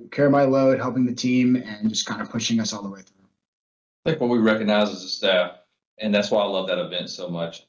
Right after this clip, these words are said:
Speaker 2: is because it's also a, a time when we're still have our wits about us and you don't. We can also nudge you to, to give you some lessons, right? Because we don't get to do this all the time. We all say we're these badass warriors, but honestly, when's the last time you did something,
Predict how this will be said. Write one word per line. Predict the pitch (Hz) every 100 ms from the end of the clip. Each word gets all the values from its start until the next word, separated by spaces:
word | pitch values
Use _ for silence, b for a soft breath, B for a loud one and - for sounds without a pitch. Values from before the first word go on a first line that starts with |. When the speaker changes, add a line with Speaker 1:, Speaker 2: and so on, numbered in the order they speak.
| _
Speaker 2:
is | -
because | 110 135 120
it's | 131
also | 151 - 104 95 -
a, | 107
a |
time | - 107 98 95 95
when | 98 98 98
we're | 120 131 127
still | 127 - 120 113
have | 113 113
our | 104
wits | 104 104
about | 87 92
us | 87
and | 82 90
you | 92
don't. | 95 113 - - _ _ _ _ _
We | 127
can | 123
also | 120 117
nudge | 104 104 95
you | 95 92
to, | 92 -
to | -
give | 101 101
you | 95
some | 101 90
lessons, | 87 80 76
right? | - 120
Because | 147 143
we |
don't | 214 196
get | 196
to | 175
do | 190
this | 139
all | 95 87
the | -
time. | 87 87
We | 135
all | 170 170
say | 185 170 165 - B B -
we're | 139
these | 131
badass | 131 131 123 131
warriors, | 131 131 110
but | 113
honestly, | 120 123 120
when's | 110 143
the | 131
last | 127 123
time | 127 123
you | 110
did | 113 -
something, | 120 107 95 95